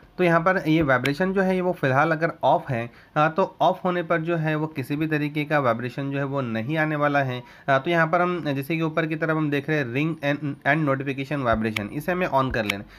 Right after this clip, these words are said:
ये on करने के बाद आपका वाइब्रेशन का जो इशू है वो सॉल्व हो जाएगा, क्योंकि सेटिंग जो है वो न्यूली ऐड की गई है। पहले जो है इसके अंदर यहाँ पर सेटिंग नहीं हुआ करती थी, लेकिन जैसे कि मैंने आपको बताया कि, अ, जो है अपडेट्स आते हैं,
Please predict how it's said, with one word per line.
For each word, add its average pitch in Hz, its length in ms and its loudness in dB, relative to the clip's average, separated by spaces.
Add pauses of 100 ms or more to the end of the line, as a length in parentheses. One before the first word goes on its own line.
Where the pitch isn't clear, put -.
(200)
ये 175 180 4
on 185 180 2
करने 185 240 -2
के 180 120 -4
बाद 160 280 0
आपका 160 240 0
वाइब्रेशन 139 460 -2
का 147 120 -6
जो 147 160 -4
इशू 131 260 -4
है 160 140 0
वो 156 140 -2
सॉल्व 123 220 0
हो 131 160 -4
जाएगा, 147 300 0
क्योंकि 190 280 -2
सेटिंग 170 400 0
जो 180 80 2
है 180 80 4
वो 180 120 2
न्यूली 147 480 0
ऐड 143 240 2
की 139 200 -4
गई 131 200 -2
है। 117 180 -4
पहले 151 300 2
जो 190 100 -4
है 196 60 2
इसके 185 200 -4
अंदर 180 180 0
यहाँ 156 160 2
पर 160 120 -2
सेटिंग 151 320 -2
नहीं 143 200 0
हुआ 156 140 2
करती 131 300 -2
थी, 139 220 -6 (320)
लेकिन 147 200 2
जैसे 160 240 0
कि 160 100 0
मैंने 160 160 2
आपको 156 200 -4
बताया 135 420 4
कि, 160 220 -4
अ, 156 60 -4 (140)
जो 123 340 -4
है 151 300 0
अपडेट्स 139 360 -2
आते 147 220 0
हैं, 143 280 -2